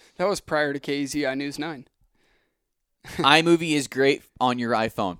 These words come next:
Speaker 1: It
Speaker 2: Yeah.
Speaker 1: is, yeah.
Speaker 2: And then we got another one. I believe that it's very possible that two small YouTube channels can really help each other in this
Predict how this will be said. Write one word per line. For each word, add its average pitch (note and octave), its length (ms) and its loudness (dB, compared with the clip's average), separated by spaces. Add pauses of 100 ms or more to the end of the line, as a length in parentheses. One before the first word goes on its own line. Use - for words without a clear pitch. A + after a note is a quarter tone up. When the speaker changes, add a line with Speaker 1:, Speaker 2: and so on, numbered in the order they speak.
Speaker 1:
It D3 100 -2
Speaker 2:
Yeah. D3 140 6
Speaker 1:
is, D3+ 340 -2
yeah. C3+ 280 -4
Speaker 2:
And B2+ 180 -4
then B2 120 -2
we B2 100 -2
got B2 100 0
another A2+ 220 -2
one. - 80 -4
I A#2+ 80 0
believe B2+ 240 -4
that A#2+ 200 2
it's - 160 -8
very B2 320 -2
possible A#2 540 -2
that - 280 -2
two C#3 260 -6
small B2 320 -4
YouTube A#2 380 -8
channels A#2 400 -6
can G#2+ 160 -10
really A2+ 300 -4
help A2 360 0
each - 200 -10
other G#2+ 360 -4 (140)
in G#2 180 -10
this G#2 300 -10